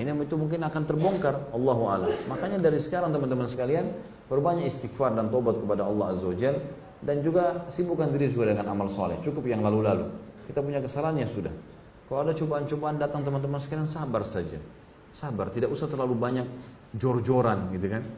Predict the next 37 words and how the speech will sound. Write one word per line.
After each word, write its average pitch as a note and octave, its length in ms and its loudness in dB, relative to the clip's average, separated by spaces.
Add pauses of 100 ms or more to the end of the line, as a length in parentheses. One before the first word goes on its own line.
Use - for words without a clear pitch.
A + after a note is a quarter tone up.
(1000)
Saya D3+ 240 -2
pas D#3 140 2
tiba C#3+ 180 4
di A#2+ 160 6
sana, A2+ 320 0 (560)
saya F3+ 160 0
bilang D3+ 160 0
sama A2+ 160 0
panitia, G2+ 480 0 (320)
"Ustadz, D3+ 320 0
gimana D#3+ 240 0
ceramah?" A#2 400 0
"Ceramah. F#3+ 320 -4 (560)
Kenapa G#3 240 -2
nggak G2 160 0
ceramah?" F2 480 -4 (600)
Tidak F#3 260 -2
ada F3+ 60 -2
sesuatu E3 320 0
yang D#3 100 0
kita C#3 140 -2
sembunyi. C#3+ 320 0
Saya - 180 0
orang, C#3+ 220 0
bukan B2 320 2
orang A2 240 2
P G2 100 0
K F#2+ 80 -4 (160)
I C3+ 140 2 (320)
yang G2 160 -2
perlu A2 180 2
ditakuti, G#2+ 540 0 (260)
ya. G#2 140 -4 (400)
Atau G#2+ 160 0
saya A2+ 180 0
mengajak A2 460 2
orang G#2 260 2